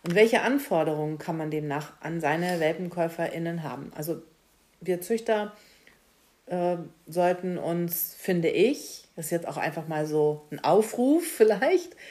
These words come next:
wir Züchter sollten uns viel öfter Welpenkäufer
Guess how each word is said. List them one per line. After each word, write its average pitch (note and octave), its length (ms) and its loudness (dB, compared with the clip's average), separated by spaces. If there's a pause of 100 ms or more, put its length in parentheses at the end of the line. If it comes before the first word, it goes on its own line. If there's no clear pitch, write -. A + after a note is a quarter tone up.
(240)
wir F3 160 0
Züchter A3+ 500 4
sollten G3+ 540 4
uns F#3 280 -4
viel B3 320 -2
öfter G#3 640 0
Welpenkäufer F#3 920 0